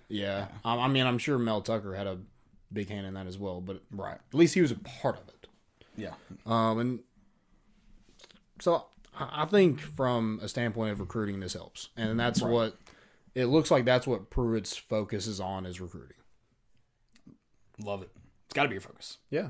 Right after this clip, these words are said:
Speaker 1: And, and Jimmy Brumbaugh, he actually developed guys at Kentucky like Bud Dupree. He made him into a first rounder. I think he recruited and then was with Josh Allen for a year or two.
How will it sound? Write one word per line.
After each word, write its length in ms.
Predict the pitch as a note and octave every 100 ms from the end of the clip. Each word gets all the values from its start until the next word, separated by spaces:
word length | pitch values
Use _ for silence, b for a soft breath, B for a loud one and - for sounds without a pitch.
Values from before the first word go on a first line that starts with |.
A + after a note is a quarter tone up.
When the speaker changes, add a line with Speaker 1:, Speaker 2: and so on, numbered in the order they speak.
| -
Speaker 1:
And, 200 | C3 C#3
and 160 | D3+ C#3
Jimmy 260 | D#3+ C4
Brumbaugh, 460 | C#3 D#3 A#3+ D#3 C3
he 180 | C#3+ A3+
actually 320 | F#3 - D3+
developed 440 | B2 A2+ C3 C#3+
guys 260 | A#2 B2 C#3
at 60 | G#2+
Kentucky 400 | A2+ C3+ F3 D3
like 340 | A2+ G2 F#2+
Bud 180 | G#2+ A#2+
Dupree. 520 | C3 A2+ B2 C3+ E3 - b b b
He 80 | -
made 220 | A2+ A#2+
him 120 | B2+ C#3+
into 220 | C#3 D3+
a 60 |
first 260 | D3 D3+ C#3+
rounder. 320 | D#3 D#3+ D#3+
I 60 | B2
think 320 | - D3 D#3+
he 420 | - C3+ B2 A#2 b b b b b
recruited 760 | G#2+ G2 - C#3 D3 D#3+ D3 C3
and 280 | G#2+ A2 A2+
then 400 | A#2+ A#2 A2+ A2 - _ -
was 240 | G#2 G2+
with 320 | A2 C3 B2
Josh 320 | A#2 A2+ A2+
Allen 320 | A2 A#2 A2+ G2
for 180 | G#2
a 60 | F#2+
year 220 | F#2+ B2+
or 40 | F2+
two. 360 | - F2 E2